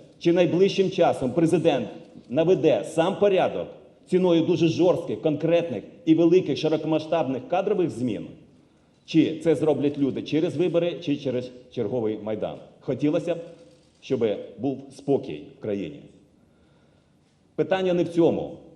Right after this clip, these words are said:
Це не така давна, е, наша історія. Питання в іншому. Як ми з вами, ті люди, які пов'язали себе з політикою, будемо реагувати на це все?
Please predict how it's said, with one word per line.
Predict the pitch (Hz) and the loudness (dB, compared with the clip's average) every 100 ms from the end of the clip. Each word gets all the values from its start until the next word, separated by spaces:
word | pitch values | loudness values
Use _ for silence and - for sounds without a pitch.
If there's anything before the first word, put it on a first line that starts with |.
| - | -14
Це | - 180 160 | 0 2 2
не | 143 156 | 2 0
така | 160 175 | 2 0
давна, | 135 143 147 147 135 - 107 | 2 2 2 0 -4 -10 -12
е, | 113 104 104 | -8 -6 -6
наша | 117 131 143 | -4 -6 -4
історія. | 127 123 135 92 69 - - _ _ _ - | -6 -2 -4 -4 -8 -14 -20 _ _ _ -4
Питання | 151 180 185 | 0 2 0
в | 180 | 0
іншому. | 160 123 - 78 71 - _ _ _ _ | -2 -4 -10 -14 -16 -20 _ _ _ _
Як | 120 196 190 | 0 0 0
ми | 170 202 | 2 2
з | 131 131 | 2 -2
вами, | 175 151 101 85 82 | 0 0 -2 -6 -2
ті | 185 | -2
люди, | 185 190 131 | 2 2 2
які | 143 147 170 | 2 0 0
пов'язали | 170 175 165 160 151 | 2 2 2 2 0
себе | 147 165 156 127 | -2 -4 -2 -2
з | - | -4
політикою, | - 156 226 202 127 104 85 71 - - _ _ _ _ | -4 -2 -2 -4 -4 -4 -6 -8 -14 -20 _ _ _ _
будемо | - 196 196 196 | 4 6 6 6
реагувати | 190 175 214 196 127 | 6 6 4 2 0
на | 101 | -4
це | - | -6
все? | 98 - 71 | -10 -10 -12